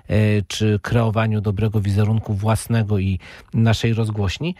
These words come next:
Natomiast, no, ludzie mogą bardzo różnie, bardzo różnie tych mediów społecznościowych używać i jeżeli robią to w pracy, w godzinach pracy, to jest to po prostu sprzeczne z prawem pracy. Jest to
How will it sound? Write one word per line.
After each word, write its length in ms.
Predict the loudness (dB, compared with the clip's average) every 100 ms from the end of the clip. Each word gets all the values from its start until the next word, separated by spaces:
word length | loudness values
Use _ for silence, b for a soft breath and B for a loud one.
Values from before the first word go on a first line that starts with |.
| B B -2
Natomiast, 640 | 0 0 -2 -2 -2 -2
no, 160 | 0 0
ludzie 300 | 0 0 0
mogą 400 | 0 0 0 2
bardzo 520 | 0 0 -2 -2 0
różnie, 460 | 0 -2 -2 -2 0
bardzo 340 | 0 0 -2
różnie 340 | -2 -2 -2
tych 240 | -2 -2 0
mediów 340 | 0 0 -4
społecznościowych 880 | -2 -2 -2 -2 -2 -2 -2 -2 -4 B B B -2
używać 600 | 0 2 2 0 -2 -6
i 380 | -6 -6 -6 -2
jeżeli 400 | -2 0 0 0
robią 380 | 0 0 -2 -2
to 220 | -2 -2
w 120 | -4
pracy, 420 | -4 -4 -4 -6
w 60 | -4
godzinach 320 | -4 -2 -4
pracy, 300 | -4 -6 -8
to 60 | -10
jest 140 | -10
to 60 | -6
po 120 | -6
prostu 360 | -4 -6 -4 -6
sprzeczne 680 | -6 -2 -2 -2 -2 -2
z 120 | -2 -4
prawem 360 | -2 -2 -2
pracy. 320 | -4 -6 -4
Jest 200 | -6 -4
to 140 | -4